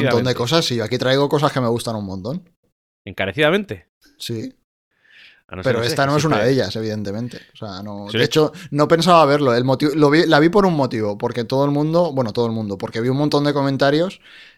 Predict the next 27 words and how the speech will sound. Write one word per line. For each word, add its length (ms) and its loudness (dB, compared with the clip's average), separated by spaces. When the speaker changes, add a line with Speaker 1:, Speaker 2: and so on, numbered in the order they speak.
Speaker 2:
que 100 4
decían 460 4
que 100 2
había, 500 4
eh, 1000 2
cameos 540 0
de 80 0
personajes 720 -2
que 480 2
estaban 320 -4
interesantes 500 -6
y 60 -12
tal, 180 -6
y 140 -10
sé 140 -4
por 120 -2
dónde 220 0
van, 180 4
o 40 -8
sea, 200 -8
son... 300 -8
a 140 0
ver, 240 2
voy 240 -2
a 60 6
hacer 180 2
un 680 -4